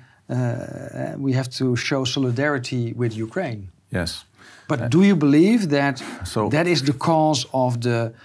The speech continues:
Speaker 1: food shortage and the price hikes in the energy prices?
Speaker 2: Um, so basically, I think that the, the, as I said before,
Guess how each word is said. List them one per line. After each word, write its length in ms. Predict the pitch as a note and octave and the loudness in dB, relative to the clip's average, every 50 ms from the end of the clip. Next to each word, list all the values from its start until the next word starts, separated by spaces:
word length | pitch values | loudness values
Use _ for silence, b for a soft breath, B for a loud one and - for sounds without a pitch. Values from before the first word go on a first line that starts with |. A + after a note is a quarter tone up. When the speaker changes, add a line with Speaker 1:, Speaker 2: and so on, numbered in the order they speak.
| B B B | B B B
Speaker 1:
food 400 | - - - - E3 D#3+ D3+ - | -16 -16 -2 2 4 4 4 4
shortage 640 | - - D3 C#3 C3 B2+ B2+ C3+ B2 A#2+ A#2+ - - - - | 2 0 0 0 0 0 0 -2 -2 -2 -2 -4 -6 -4 -4
and 240 | A#2+ A#2 A#2 A2+ | -2 -2 -2 0
the 180 | A2+ A2 G#2+ G#2 - - | 0 -2 -4 -4 -6 -4
price 340 | - C#3+ C#3+ C#3 C3 C3+ | 0 0 2 2 2 0
hikes 460 | - B2+ B2 A2+ A2 A2 - - - - | 0 -2 -2 -2 -2 -2 -4 -6 -8 -6
in 240 | - B2 A#2 A2 G#2+ | -6 -6 -6 -4 -6
the 120 | G#2+ G#2 | -6 -6
energy 300 | A#2+ A#2+ G#2+ G#2 F#2+ F#2 | -4 -4 -4 -6 -8 -10
prices? 600 | - - - - - - - B2 - - - - b b b b b b b b b b b b b b b b b b b b b b b _ _ | -12 -14 -18 -16 -16 -16 -16 -16 -18 -18 -18 -20 b b b b b b b b b b b b b b b b b b b b b b b _ _
Speaker 2:
Um, 640 | B2+ A#2+ A#2 A#2 A#2+ A#2+ A#2+ A#2 A#2 A#2 - - - _ _ _ _ _ _ _ _ _ _ _ _ _ _ _ _ _ _ _ - _ - | -2 0 2 4 6 6 6 6 6 4 2 0 -6 _ _ _ _ _ _ _ _ _ _ _ _ _ _ _ _ _ _ _ -20 _ -10
so 300 | - - D3 C#3 C3 B2 | -4 0 2 2 2 2
basically, 520 | B2 D3 D#3+ F3+ F3 - F3+ C#3+ A2+ G#2 C#2 | 2 2 2 2 2 2 2 4 4 4 4
I 160 | F#2 A#2+ B2+ | 2 2 2
think 260 | B2+ C3 B2 B2+ A2 | 2 2 2 2 2
that 200 | G2+ F2+ F2 - | 2 -2 0 2
the, 280 | G2 F#2 F2+ F2 F2 E2+ | 2 4 4 4 2 2
the, 520 | E2+ F#2 F2+ F2+ F2 E2+ E2+ D#2+ - - - - - - _ - D#2 - - | 2 2 2 4 4 2 2 0 -2 -8 -14 -20 -20 -14 _ -10 -8 -4 -2
as 140 | A2 F#2+ G#2+ | -2 0 0
I 60 | G2+ | 0
said 180 | F#2 G#2+ G2 | 0 0 0
before, 440 | F2+ F2 - - F#2+ F2 F2 F2 - | 0 -2 -2 -2 -2 -2 -2 -4 -6